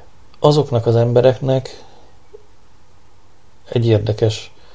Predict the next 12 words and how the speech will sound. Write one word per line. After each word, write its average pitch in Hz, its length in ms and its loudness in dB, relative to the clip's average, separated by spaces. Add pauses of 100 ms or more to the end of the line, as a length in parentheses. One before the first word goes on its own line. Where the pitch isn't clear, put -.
(540)
csend 107 360 0
fogalmuk 110 640 0
lehetett, 107 720 -2
ahogy, 110 480 -2
vagy 107 220 -4
lehet, 110 400 0 (680)
ahogy 113 560 0 (120)
laknak 113 480 0
a 117 380 -2 (120)
épületükben, 113 880 0
a 117 80 -2
házukban, 117 760 2